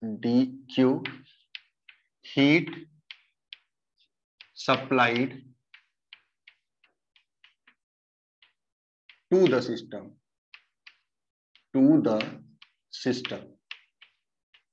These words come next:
ठीक है, ये बहुत इंपॉर्टेंट लैंग्वेज है, to the system। अब जब सिस्टम को हीट सप्लाई किया जाएगा तो वो दो काम करेगा सिस्टम, एक अपने जितनी भी गैसेस हैं उनको एनर्जी बांट देगा,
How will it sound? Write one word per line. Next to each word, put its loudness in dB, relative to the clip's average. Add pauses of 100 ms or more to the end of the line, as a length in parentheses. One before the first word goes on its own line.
(680)
ठीक -6
है, 0
ये 4
बहुत 0
इंपॉर्टेंट 2
लैंग्वेज 0
है, -12 (420)
to 4
the 2
system। -12 (840)
अब 6
जब 6
सिस्टम 2
को 2
हीट 4
सप्लाई 6
किया 6
जाएगा 6 (460)
तो 4
वो 6
दो 4
काम 6
करेगा 2
सिस्टम, -10 (580)
एक 8 (480)
अपने 6 (100)
जितनी 4
भी 6
गैसेस 6
हैं 0 (180)
उनको 2 (120)
एनर्जी 6
बांट 6
देगा, -2